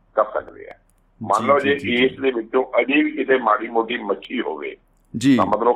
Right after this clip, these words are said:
Speaker 1: ਕਿੰਨੇ ਜ਼ਹਿਰੀਲੀ ਹੋਏਗੀ ਤਾਂ ਮਤਲਬ ਜੇ ਕੋਈ ਖਾਏਗਾ ਤਾਂ ਉਹ ਅਹ,
Speaker 2: ਹਾਂ।
Speaker 1: ਆਪਣੀਆਂ ਨੂੰ ਬਿਮਾਰੀਆਂ ਨੂੰ ਸੱਦਾ ਦੇਗਾ।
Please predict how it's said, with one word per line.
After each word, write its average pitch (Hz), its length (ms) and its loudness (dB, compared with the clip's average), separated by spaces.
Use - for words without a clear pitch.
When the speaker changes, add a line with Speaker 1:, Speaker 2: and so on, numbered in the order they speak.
Speaker 1:
ਕਿੰਨੇ 123 280 0
ਜ਼ਹਿਰੀਲੀ 107 600 -6
ਹੋਏਗੀ 92 380 -4
ਤਾਂ 98 140 -4
ਮਤਲਬ 98 260 -2
ਜੇ 95 160 2
ਕੋਈ 95 160 -2
ਖਾਏਗਾ 80 460 0
ਤਾਂ - 160 -4
ਉਹ 120 400 -4
ਅਹ, 95 40 4
Speaker 2:
ਹਾਂ। 98 100 6
Speaker 1:
ਆਪਣੀਆਂ 101 540 0
ਨੂੰ 98 240 -6
ਬਿਮਾਰੀਆਂ 85 540 -4
ਨੂੰ 113 160 -10
ਸੱਦਾ 92 360 0
ਦੇਗਾ। - 380 -14